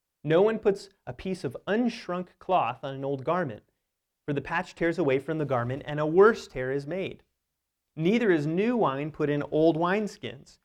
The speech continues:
If it is, the skins burst, and the wine is spilled, and the skins are destroyed. But new wine is put into fresh wineskins,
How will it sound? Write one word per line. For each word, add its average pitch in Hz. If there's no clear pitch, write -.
If 139
it 165
is, 220
the 156
skins 190
burst, 196
and 147
the 131
wine 127
is 175
spilled, 214
and 131
the 127
skins 131
are 143
destroyed. 170
But 147
new 190
wine 208
is 147
put -
into 151
fresh -
wineskins, 185